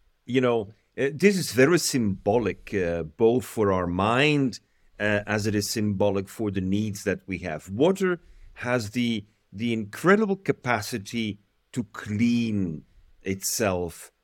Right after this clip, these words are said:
over very short period of time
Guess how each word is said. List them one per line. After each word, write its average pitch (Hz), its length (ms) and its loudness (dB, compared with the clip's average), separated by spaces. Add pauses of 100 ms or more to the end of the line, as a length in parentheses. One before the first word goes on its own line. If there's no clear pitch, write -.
(140)
over 127 560 6
very 135 540 6
short 139 460 0
period 113 380 -2
of 104 140 -4 (140)
time 95 500 -2